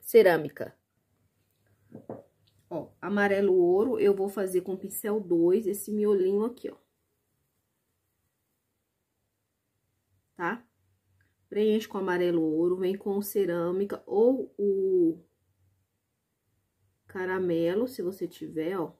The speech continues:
Vou sombrear essa parte de baixo.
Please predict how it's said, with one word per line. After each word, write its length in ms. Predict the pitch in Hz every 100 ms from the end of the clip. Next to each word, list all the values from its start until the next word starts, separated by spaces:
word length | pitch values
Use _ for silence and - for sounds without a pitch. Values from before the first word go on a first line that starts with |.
| _ _ _ _ _ _ _ _ _ _ _ _ _ _ _ _ _ _ _ _ _ _ _ _ _ _ _ _
Vou 200 | 185 185
sombrear 580 | 208 - 220 214 190 170
essa 180 | 180 180
parte 360 | - 175 - 170
de 80 |
baixo. 720 | 160 156 151 170 - - 302